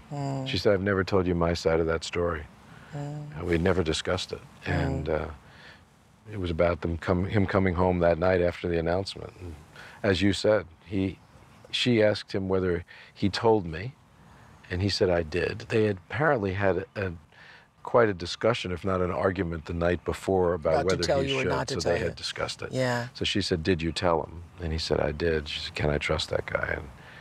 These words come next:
Speaker 2: she tells me at the cemetery, "I, I, I love that." He said, "I love that
Speaker 1: "I
Speaker 2: guy."
Speaker 1: love that guy."
Speaker 2: I, it was a moment.
Speaker 1: What I really gained from the book is that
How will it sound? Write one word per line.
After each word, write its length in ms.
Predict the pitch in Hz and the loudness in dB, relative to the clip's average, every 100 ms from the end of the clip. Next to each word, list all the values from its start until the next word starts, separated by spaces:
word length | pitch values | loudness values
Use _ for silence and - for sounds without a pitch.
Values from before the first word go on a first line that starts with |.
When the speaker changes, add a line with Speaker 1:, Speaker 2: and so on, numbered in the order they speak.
| - - - | -20 -20 -8
Speaker 2:
she 200 | - 104 | -2 0
tells 320 | - 101 85 | 4 2 4
me 160 | 85 78 | 0 -4
at 80 | |
the 60 | 78 | -6
cemetery, 680 | - 95 90 87 85 - 73 - | -6 -4 -2 -2 -2 -4 -6 -8
"I, 60 | - | -6
I, 260 | 87 - - 92 | -4 -4 -4 -2
I 20 | |
love 260 | 85 87 87 | 2 2 2
that." 200 | - - | -8 -6
He 100 | 90 | -8
said, 240 | - 85 | -2 0
"I 100 | 82 | 0
love 220 | 82 87 | 0 -2
that 120 | 85 - | -4 -6
Speaker 1:
"I 60 | 143 | -2
Speaker 2:
guy." 80 | |
Speaker 1:
love 140 | 131 127 | 0 0
that 220 | 123 123 | -2 -2
guy." 140 | 127 | -4
Speaker 2:
I, 220 | 113 104 98 98 92 90 - - - - | 0 0 2 0 -4 -8 -18 -20 -20 -4
it 40 | 104 | 0
was 120 | 82 | 0
a 40 | |
moment. 460 | 80 82 85 73 - - _ _ _ | 0 0 -2 -6 -10 -18 _ _ _
Speaker 1:
What 280 | - 214 285 | -2 2 4
I 160 | 269 240 | 4 0
really 540 | 202 185 226 220 214 | -4 -4 -2 0 -2
gained 420 | 156 180 175 175 156 | 0 0 2 0 -2
from 180 | 160 | -4
the 60 | 143 | -4
book 320 | 135 143 - | -2 -2 0
is 360 | 127 127 131 - | -2 0 -2 0
that 300 | 135 135 | 2 2